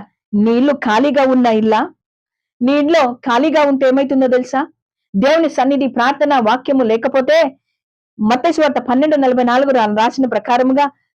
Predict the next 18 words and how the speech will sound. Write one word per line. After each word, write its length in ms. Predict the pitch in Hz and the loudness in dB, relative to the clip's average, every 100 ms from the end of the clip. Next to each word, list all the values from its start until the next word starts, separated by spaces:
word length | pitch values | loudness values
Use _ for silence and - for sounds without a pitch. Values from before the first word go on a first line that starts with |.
| - | -10
ఖాళీగా 680 | 240 226 262 285 302 285 277 | -2 0 2 2 0 0 0
ఉన్న 200 | 254 233 | 0 0
ఇళ్లలోకి 600 | 220 214 226 233 220 220 | -2 0 -2 0 -2 -4
దయ్యాలు 460 | 180 190 196 214 214 | -6 -2 -2 0 -2
వస్తాయండి. 580 | 196 214 190 170 160 165 180 _ _ _ _ _ _ - | -4 -6 -8 -8 -14 -18 -20 _ _ _ _ _ _ -6
ఖాళీగా 520 | 269 269 330 330 302 277 | -2 0 0 0 0 0
ఉన్న 140 | 269 | 0
ఇళ్లలోకి 600 | 254 254 269 262 254 302 392 269 196 _ _ - | 0 0 0 0 0 -2 -2 -4 -8 _ _ -6
దురాత్మల 680 | 185 226 262 302 - 302 | -2 0 0 0 0 -2
సమూహం 400 | 285 240 247 254 | 0 -2 0 0
వస్తుందండి. 580 | 233 226 220 202 180 180 190 _ _ _ _ - | -2 -4 -4 -4 -2 -4 -8 _ _ _ _ -4
అది 140 | 254 - - 226 | -4 -4 -4 -2
అమర్చబడి 580 | 277 320 - 339 330 320 | 0 -2 -2 -2 0 -2
శుభ్రంగా 460 | 277 226 311 339 320 | -4 -2 0 2 2
ఉందని 200 | 302 302 | 2 0
పోయి 320 | 294 294 330 339 - _ | 0 0 0 -2 -8 _
ఇంకా 240 | 254 294 359 381 | -4 0 2 2
భయంకరమైన 760 | 330 330 359 359 359 359 359 | 2 2 0 2 2 2 2